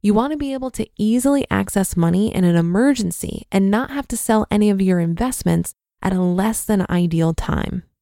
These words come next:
That should do it for another edition of Optimal Finance Daily.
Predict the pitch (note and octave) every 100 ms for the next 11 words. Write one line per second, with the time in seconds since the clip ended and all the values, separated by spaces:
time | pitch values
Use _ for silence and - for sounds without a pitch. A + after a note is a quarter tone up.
0 | _ _ _ _ _ _ _ - B3+ D#4
1 | - D#4 G#3+ B3 C#4+ D4 - A3+ G3+ G#3
2 | B3 G#3+ F#3 G#3+ - D#4+ - - E3 F3+
3 | F3 F3 - F3 E3+ F3 - F3+ G3+ A#3+
4 | A3+